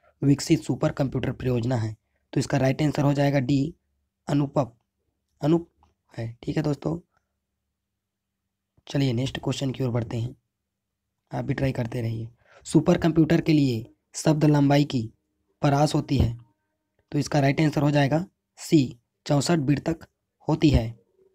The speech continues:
चलिए नेक्स्ट देखते हैं। पर्सनल कंप्यूटर के लिए शब्द लंबाई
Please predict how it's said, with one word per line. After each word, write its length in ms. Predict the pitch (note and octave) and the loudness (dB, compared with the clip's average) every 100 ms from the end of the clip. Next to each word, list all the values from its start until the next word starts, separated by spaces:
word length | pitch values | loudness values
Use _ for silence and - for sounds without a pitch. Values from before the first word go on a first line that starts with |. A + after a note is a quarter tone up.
| _ _ _ _ _ _ _ _ _ _ - | _ _ _ _ _ _ _ _ _ _ -6
चलिए 300 | D3 C#3+ C3 | -2 0 0
नेक्स्ट 240 | C3 - | -2 -4
देखते 260 | C3 B2+ C3+ | -6 -6 -6
हैं। 260 | C#3 C#3 _ _ _ _ _ _ _ _ _ _ _ _ _ _ _ _ _ _ - | -6 -8 _ _ _ _ _ _ _ _ _ _ _ _ _ _ _ _ _ _ -4
पर्सनल 280 | C#3+ E3 E3 | -2 2 2
कंप्यूटर 440 | D3+ C#3+ C#3 D#3 | 0 0 0 0
के 140 | - | 0
लिए 200 | D3 C#3+ | 0 0
शब्द 300 | C3+ D3 D3 | 0 -2 0
लंबाई 580 | C#3+ C#3 C3 B2+ C3+ A#2 | 0 2 0 0 -2 -6